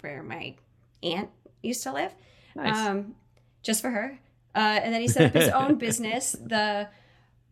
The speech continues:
Speaker 1: Mariposa Design Group, where he did projects, um, in Las Vegas, which was, there was, like, a show at the Golden Nugget he
Speaker 2: Mm.
Speaker 1: designed. Um, I watched an interview where he talks a lot about the work he did in Vegas. Um,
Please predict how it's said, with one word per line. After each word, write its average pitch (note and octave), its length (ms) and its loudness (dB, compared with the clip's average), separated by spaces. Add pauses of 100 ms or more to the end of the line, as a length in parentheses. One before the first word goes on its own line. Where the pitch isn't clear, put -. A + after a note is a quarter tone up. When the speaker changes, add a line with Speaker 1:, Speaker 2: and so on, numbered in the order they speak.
(100)
Speaker 1:
Mariposa A3+ 680 2
Design G3+ 500 -2
Group, E3+ 440 -8
where G3+ 200 -2
he F#3+ 220 -6
did F3+ 540 -6
projects, F3 720 -8
um, F3+ 260 -6
in E3 100 -10
Las F3 160 -8
Vegas, A3+ 440 -4
which F#3+ 160 -10
was, F#3 200 -10
there G#3 140 -6
was, G3 80 -6
like, A3 100 -6
a G3+ 60 -4
show F3 420 0
at F3 160 -12
the F3+ 60 -8
Golden E3+ 260 -6
Nugget E3+ 300 -6
he - 120 -14
Speaker 2:
Mm. - 40 -12
Speaker 1:
designed. E3+ 500 -8 (520)
Um, F#3+ 440 -2 (580)
I A#3 80 8
watched A3 300 -2
an G#3 100 0
interview F#3 520 -4
where F3 80 -4
he G3 100 -6
talks F#3+ 300 -6
a F#3+ 40 -4
lot F#3 280 0
about F#3 360 -6
the G#3+ 80 -8
work G#3+ 200 -6
he A#3+ 80 -4
did A3+ 160 -6
in A#3 60 -8
Vegas. A#3+ 480 -4 (540)
Um, G3 540 0